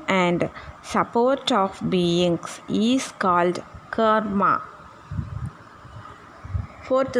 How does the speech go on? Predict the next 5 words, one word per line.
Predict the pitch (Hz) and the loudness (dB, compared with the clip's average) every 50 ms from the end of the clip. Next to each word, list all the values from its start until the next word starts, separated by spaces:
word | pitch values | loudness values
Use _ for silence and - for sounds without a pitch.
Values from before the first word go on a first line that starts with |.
| 214 - | -2 -2
sloka. | - 185 180 175 180 - - 196 175 175 202 247 277 240 320 - - - - - - - - - - - - - - - - - - - - - - - - - - - - - - - - - - - - - - - - - - - - - - - - - - - - - - - - - - - - - - - - - - - - | 0 0 0 0 0 -2 -2 0 0 2 2 2 0 -2 -4 -8 -14 -20 -20 -20 -20 -20 -20 -20 -20 -20 -20 -20 -20 -20 -20 -20 -20 -20 -20 -20 -20 -20 -20 -20 -20 -20 -20 -20 -20 -20 -20 -20 -20 -20 -20 -20 -20 -20 -20 -20 -20 -20 -20 -20 -20 -20 -20 -20 -20 -20 -20 -20 -20 -20 -20 -20 -20 -20 -20 -20 -20 -20 -20 -20 -16 -8 -4
Atibhutam | 165 196 202 - 254 247 214 202 214 202 208 208 208 208 - 240 226 226 226 226 226 226 - | -2 -2 -2 0 -2 -2 0 2 2 4 4 2 2 0 0 0 0 2 2 2 0 0 -2
Sharobhava | - - 208 196 202 202 196 190 190 185 185 180 190 208 208 202 202 208 208 202 226 226 214 - - - - - - - - - - - - - - - - | -2 0 0 2 2 2 2 4 4 2 0 0 -2 0 2 2 2 2 2 2 2 0 0 -2 -6 -14 -18 -20 -20 -20 -20 -20 -20 -20 -20 -20 -14 -6 -2
புருஷச்சாதி | 220 233 226 202 202 202 196 - - 226 220 220 - - - - 214 185 185 190 190 190 196 214 208 - - - - | 0 2 2 2 0 0 -2 -2 -2 -2 -2 -2 -6 -10 -8 -2 0 2 2 2 2 0 0 -2 -6 -8 -8 -6 -2
தெய்வதம் | 214 220 220 220 220 220 226 220 220 - 226 220 214 220 214 214 226 | 0 2 2 2 2 2 0 0 0 -2 -2 -2 -2 -2 -2 -4 -6